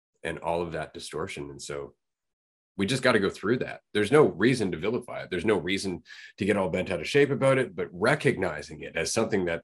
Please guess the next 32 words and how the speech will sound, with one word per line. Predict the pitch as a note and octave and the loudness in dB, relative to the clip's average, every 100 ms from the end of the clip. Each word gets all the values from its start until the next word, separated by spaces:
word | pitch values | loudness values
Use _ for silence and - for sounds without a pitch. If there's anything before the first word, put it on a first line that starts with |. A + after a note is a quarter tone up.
| - | -6
that's | E2+ D#2+ - - | -6 -6 -10 -8
temporary | - A#2 B2 C3 C3 D#3+ E3+ | 0 0 0 0 2 4 2
and | G2 F2+ | 0 -2
not | F#2 - - _ - | -2 -4 -6 _ -12
the | F2+ | -8
template | - A2 A#2+ A#2+ B2 | -2 -2 0 2 0
for | - | 0
society, | G#2+ G2 - F#2 B2 D#3 A2+ | -4 -4 -6 -6 -4 -2 -2
I | |
think, | G#2 B2+ | -2 -2
is | G#2 - | -4 -6
going | G2 F#2+ F2+ | -4 -4 -6
to | |
be | E2+ F2+ F2 _ _ _ _ _ _ _ _ _ _ _ - | -6 -4 -4 _ _ _ _ _ _ _ _ _ _ _ -2
one | G#2 | 2
of | G#2+ | 2
the | |
biggest | F#2+ F#2+ F#2 F#2 | 2 0 -2 -2
influencers | G#2+ B2+ G2 D#2 - D2 - - | -2 2 2 2 -8 -8 -8 -4
on | F2+ F2 | -2 -2
us | D#2 - - _ _ _ _ _ _ _ | -6 -8 -12 _ _ _ _ _ _ _
as | F2+ F2 | -4 -2
a | E2+ | -2
whole. | F#2+ B2 - - - | 0 0 0 -6 -10
Like, | F2 | -4
just | D3+ - | -4 -2
the | F2 | -2
recognition | F2+ G#2 - E2 F2+ E2+ D2+ | -2 -2 -4 -4 -4 -4 -8
that | D2 | -10
there's | - - | -12 -8
something | E2 - C2+ | -8 -10 -16
else, | D2 - - | -16 -18 -20